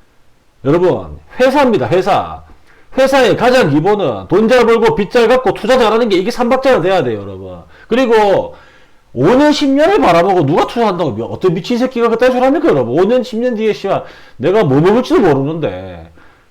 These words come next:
회사가 가지고 있는 지표는 네이버도 보세요, 여러분. 네이버도 지금 뭐 이게 꼭 뭐 정답치는, 정답치는 아니지만은 보여줘도 최대 삼 개년이 삼 개년. 그리고 우리는 일 년,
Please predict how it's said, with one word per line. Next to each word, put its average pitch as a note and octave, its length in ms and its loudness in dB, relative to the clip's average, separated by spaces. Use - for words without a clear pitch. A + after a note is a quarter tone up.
회사가 C4 380 2
가지고 G3 380 0
있는 E3 460 -2
지표는 E3 600 -4
네이버도 E3+ 640 2
보세요, C3 280 -2
여러분. F#2+ 340 -10
네이버도 A#3 460 2
지금 D3+ 960 -2
뭐 C3+ 120 -2
이게 F3+ 480 0
꼭 F3+ 180 -2
뭐 D3+ 100 -6
정답치는, F#3+ 440 -4
정답치는 G3+ 420 -4
아니지만은 D3 720 -4
보여줘도 A3 560 2
최대 C#4 400 0
삼 C#4 260 -4
개년이 D4 340 0
삼 F#3 240 -8
개년. A#2 840 -8
그리고 B3+ 240 0
우리는 B3 400 2
일 B3 220 0
년, G#3 340 0